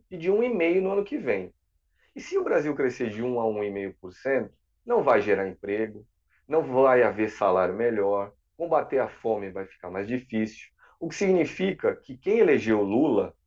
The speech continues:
na esperança de dias melhores acabará frustrado. E aí eu volto pra esse ponto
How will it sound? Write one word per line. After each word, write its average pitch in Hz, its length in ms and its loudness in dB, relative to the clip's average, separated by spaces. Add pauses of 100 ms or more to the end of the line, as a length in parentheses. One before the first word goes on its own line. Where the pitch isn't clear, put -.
na 107 80 -6
esperança 104 480 -2
de 98 160 -8
dias 95 240 2
melhores 98 720 0 (240)
acabará 156 480 2
frustrado. 98 880 -4 (680)
E 123 60 -8
aí 139 140 0
eu 202 120 4
volto 139 520 2
pra 156 260 -4
esse - 360 -8
ponto 117 440 -6